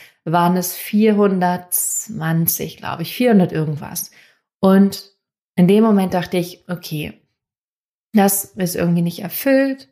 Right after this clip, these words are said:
dann ist das eben so, ich lasse das jetzt los. Für mich ist einfach wichtig, dass wir da ein paar richtig großartige Tage miteinander haben. Und dann ist was ganz Spannendes inter-, äh, passiert und das ist eben auch mit der Kern von Manifestation.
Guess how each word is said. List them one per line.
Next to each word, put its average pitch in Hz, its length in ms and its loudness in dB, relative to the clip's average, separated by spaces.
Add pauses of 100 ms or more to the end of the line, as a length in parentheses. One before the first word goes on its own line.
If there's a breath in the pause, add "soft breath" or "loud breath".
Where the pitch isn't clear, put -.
dann - 180 -8
ist 202 200 -2
das 196 160 0
eben 180 260 0
so, 165 400 -2 (280 loud breath)
ich 175 160 -4
lasse 170 220 0
das - 120 -10
jetzt 175 220 -8
los. 202 580 2
Für - 160 -8
mich 170 220 2
ist 175 100 -6
einfach 165 300 -6
wichtig, 165 340 -6
dass 160 180 -8
wir 160 140 -4
da 156 220 -4 (280 loud breath)
ein 165 120 -4
paar 175 160 -2
richtig 170 320 -6
großartige 165 500 -6
Tage 160 300 -6
miteinander 156 560 -6
haben. 208 340 -8 (520 loud breath)
Und 226 420 2 (1200)
dann 262 240 2
ist 302 160 -2
was 214 140 -2
ganz 202 240 -2
Spannendes 185 400 -2
inter-, 185 400 -10
äh, - 160 -8
passiert 190 420 -2
und 175 220 -4
das 202 180 0
ist 208 140 -6
eben 170 340 -2
auch 160 500 -6
mit 175 360 -4
der 165 100 -6
Kern 165 300 -4
von 160 160 -6
Manifestation. 165 800 -8